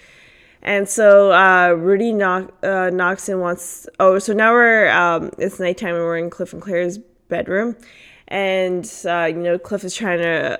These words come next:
or Claire is trying to read her book. It's, uh, it gets to the good part of the book, uh, you know, like, the, the, the climax of the, the story, basically.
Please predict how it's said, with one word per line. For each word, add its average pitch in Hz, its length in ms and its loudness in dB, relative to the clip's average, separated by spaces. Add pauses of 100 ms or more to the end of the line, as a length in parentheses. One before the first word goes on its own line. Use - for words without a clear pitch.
or 196 260 4
Claire 226 300 0
is 220 120 -2
trying 208 240 -4
to 190 140 -8
read 180 420 -2 (240)
her 190 120 -2
book. 196 280 4
It's, - 280 -2
uh, 165 560 0 (480)
it 180 100 -2
gets 196 260 -4
to 196 60 -10
the 180 60 -2
good 190 320 0
part 185 240 0
of 175 160 0
the 175 60 -4
book, 175 440 -2 (380)
uh, - 160 -6
you 202 160 0
know, 254 240 6
like, 196 460 -4
the, 202 300 -2
the, 190 380 -4
the 196 120 -8
climax 208 600 -2
of 165 200 -6
the, 160 380 -4
the 175 100 -12
story, 165 340 -6
basically. - 560 -10